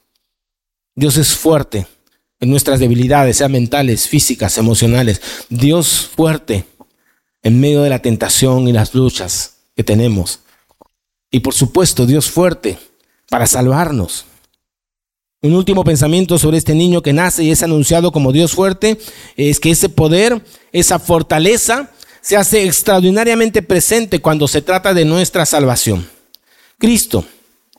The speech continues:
Jesús, este bebé, viene a salvarnos, viene a liberarnos, viene para llevarnos de regreso al Padre.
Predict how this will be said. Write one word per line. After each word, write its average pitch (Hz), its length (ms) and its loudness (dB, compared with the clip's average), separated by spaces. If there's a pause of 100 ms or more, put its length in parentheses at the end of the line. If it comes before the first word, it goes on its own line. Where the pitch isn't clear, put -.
(260)
Jesús, 208 480 0
este 220 260 0
bebé, 180 680 0 (340)
viene 190 680 -2 (180)
a - 120 -4
salvarnos, 190 640 0
viene 240 220 2
a 233 40 0
liberarnos, 190 680 0
viene 240 240 0
para 175 280 0 (220)
llevarnos 202 420 2
de 202 100 0
regreso 196 340 0
al 175 100 -2
Padre. 180 460 -2